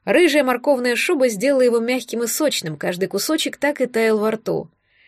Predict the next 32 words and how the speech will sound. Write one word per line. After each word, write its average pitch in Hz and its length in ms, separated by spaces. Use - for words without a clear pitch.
Доев 294 400
и 294 40
довольно 269 360
откинувшись 240 560
на 202 120
спинку 175 360
кресла, 269 400
я 196 160
подумал, 277 380
что 240 180
это 247 140
было 226 260
настоящее 247 680
везение — 185 560
встретить 208 600
Азору. 202 580
Глубинный 254 580
червь 220 320
послал, 165 440
это 165 200
точно. - 560
«Папа, 226 340
а - 20
можно 339 320
девочка 262 420
пойдёт 240 360
с - 80
нами 214 180
на 214 180
пруд?» — 240 460
спросил 240 500
Нар, 277 360